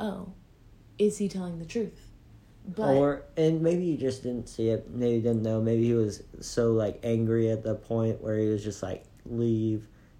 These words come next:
Speaker 2: Just
Speaker 1: Yeah,
Speaker 2: and he
Speaker 1: which
Speaker 2: was,
Speaker 1: we
Speaker 2: he
Speaker 1: don't
Speaker 2: didn't
Speaker 1: know what
Speaker 2: even pay
Speaker 1: happened.
Speaker 2: attention. Right, right.
Speaker 1: And I don't know,
Speaker 2: But
Speaker 1: like
Speaker 2: he at least looked to see that it was a black sedan. I,
Speaker 1: Yeah.
Speaker 2: I don't know.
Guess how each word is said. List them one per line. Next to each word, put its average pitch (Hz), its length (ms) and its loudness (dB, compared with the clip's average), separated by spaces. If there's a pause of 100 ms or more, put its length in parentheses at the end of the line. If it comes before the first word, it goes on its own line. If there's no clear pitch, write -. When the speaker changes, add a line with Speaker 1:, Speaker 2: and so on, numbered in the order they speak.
(140)
Speaker 2:
Just 98 240 -6 (320)
Speaker 1:
Yeah, 190 100 -6 (140)
Speaker 2:
and 120 160 6
he 120 60 6
Speaker 1:
which - 100 8
Speaker 2:
was, - 20 -2
Speaker 1:
we - 100 0
Speaker 2:
he 123 40 6
Speaker 1:
don't 123 100 2
Speaker 2:
didn't 127 140 6
Speaker 1:
know - 20 6
what 131 120 6
Speaker 2:
even 113 80 0
pay 117 100 2
Speaker 1:
happened. 101 180 2
Speaker 2:
attention. 98 340 -4
Right, 117 340 2 (100)
right. - 240 -8 (160)
Speaker 1:
And 220 120 0
I 233 80 0
don't 226 160 -4
know, 202 160 0
Speaker 2:
But 151 140 8
Speaker 1:
like 160 60 10
Speaker 2:
he 170 180 8
at 139 160 4
least 196 260 0
looked 139 260 2
to 123 100 -2
see 131 220 2
that 117 260 2
it - 40 -8
was 110 120 -4
a 113 260 -2 (420)
black 113 340 -4
sedan. 113 840 -2
I, 117 200 -6
Speaker 1:
Yeah. - 100 -12 (420)
Speaker 2:
I 160 160 6
don't 131 220 4
know. 101 160 -10